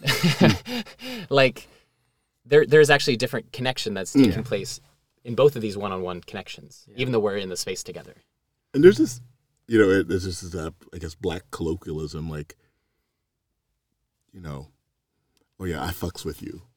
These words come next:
Speaker 2: right?
Speaker 1: Yeah.
Speaker 2: Like, it, that's, that's deeply profound
Speaker 1: Yeah.
Speaker 3: Yeah.
Speaker 2: to say, "I fucks with you, Byron. I fucks with you, Char." Like,
Speaker 1: Mm-hmm.
Speaker 2: it's, that is, I know you.
Speaker 1: Yeah.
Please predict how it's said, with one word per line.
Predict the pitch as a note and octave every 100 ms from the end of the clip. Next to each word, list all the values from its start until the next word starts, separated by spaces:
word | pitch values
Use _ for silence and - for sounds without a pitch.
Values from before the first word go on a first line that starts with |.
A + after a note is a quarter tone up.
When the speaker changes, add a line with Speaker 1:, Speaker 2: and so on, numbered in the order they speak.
| -
Speaker 2:
right? | G2
Speaker 1:
Yeah. | F2+ -
Speaker 2:
Like, | F2 -
it, | -
that's, | G#2+ - - _ _ -
that's | F3+ -
deeply | E2+ D2 A#2 - - D2
profound | - C#2 - _ C#2 D2 D2 C#2+ B1+ A1+ G#1+ - _ _ _
Speaker 1:
Yeah. | A2+
Speaker 3:
Yeah. | G2 _ -
Speaker 2:
to |
say, | - D#2+
"I | D2+
fucks | F2 F2+ - E2
with | D2+
you, | D2+
Byron. | - C2 B1 A1 -
I |
fucks | E2 - F2+ -
with | -
you, | -
Char." | - - - -
Like, | A2+ G#2
Speaker 1:
Mm-hmm. | F2+ D2+ - - - -
Speaker 2:
it's, | - - G2
that | E2+ F#2 A2+
is, | A2+ E2 - - _ _ -
I | F2+
know | D#2+ F2 E2
you. | B1 B1 G2
Speaker 1:
Yeah. | F#2+